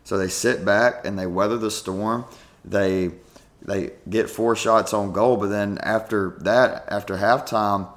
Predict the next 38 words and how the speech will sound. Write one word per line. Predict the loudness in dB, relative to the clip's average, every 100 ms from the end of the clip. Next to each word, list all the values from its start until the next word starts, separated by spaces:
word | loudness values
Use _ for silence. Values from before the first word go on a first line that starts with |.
| -20 -20 _ -18
th-, | -16 -16 -10 -10 -4
it's | -2 2
like | 2 6
Ave | 6 6 2
Maria's | 2 4 4 2 0
complete | -8 -12 -6 -2 -2 -2
game | -4 -4 -6
plan | -4 -2 -4 -4
just | -4 -4 -10 -14 _ 0
folded. | 2 2 -2 -6 -16 -20 -20 -6
Look, | -2 -2 -2
they, | -2 0 -2 -4 -8 -2
even | -2 0 -2
in | -2
the | -4
first | 0 0 2
half, | 0 2
Ave | 4 4 4
Maria | 2 2 2
was | 2
giving | 0 0 0 -2
up | -4
shots. | -4 -2 -2 -2
Their | -6
keeper | -6 -6 -4 -6 -8 -20 -20 -6
just | -6 2
does | 2 2
a | -2 -8 -14 -20 -10
tremendous | -6 -4 -2 -4 -4
job. | 2 4 6 4 2 -6 -20 -6
But | 2
then | 2 2
in | -2
the | -2
second | 2 2 2
half, | 0 2 2 2
it's | -2 2
like, | 2 2